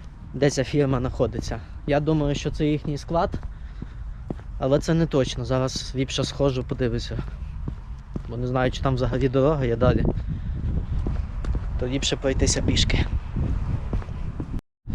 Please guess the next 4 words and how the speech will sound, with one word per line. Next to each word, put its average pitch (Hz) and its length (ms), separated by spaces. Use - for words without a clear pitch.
Коротше, 220 640
гарні 202 280
новини, 196 460
все, 180 360